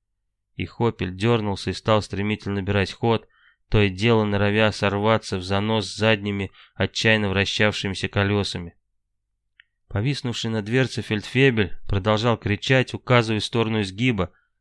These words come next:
за которым дорога ныряла под холм. Головной «Мерседес» уже значительно вырвался вперёд в том же направлении. По полю, проваливаясь по колено в снежный наст, перемещались от дороги пехотинцы,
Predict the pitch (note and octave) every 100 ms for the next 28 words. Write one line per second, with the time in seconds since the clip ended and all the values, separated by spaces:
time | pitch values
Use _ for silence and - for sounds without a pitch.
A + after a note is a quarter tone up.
0 | _ _ G2 G2+ G2 - A#2+ A2+ G2 G2
1 | F#2+ A#2 A#2+ G2+ F#2+ _ _ _ - G2+
2 | G2 G#2 A2+ G#2+ - G2+ - A2+ G2 E2+
3 | - - - _ _ _ _ - F#2+ G2
4 | G2+ G2+ G2 - G2+ A#2+ A#2 - _ _
5 | - G#2+ A#2+ G#2+ A2 - C3 A2+ G#2+ G#2
6 | B2 A2 - G2 - G#2 B2+ C3 - _
7 | _ _ - B2 G2+ A2 - A2+ A2 A2
8 | F#2 E2 - _ _ _ _ - F#2 -
9 | A#2+ A#2+ G2+ - _ _ - G#2+ A2+ C#3
10 | C3 A2 - A2 A#2+ C#3 A2+ - B2+ A2+
11 | A2+ A2+ C3+ B2 - G#2+ A2 G#2+ C3+ B2+
12 | A#2 A2 G2+ A2+ A#2+ G2+ - G2+ G#2 G2+
13 | C3 B2+ - A2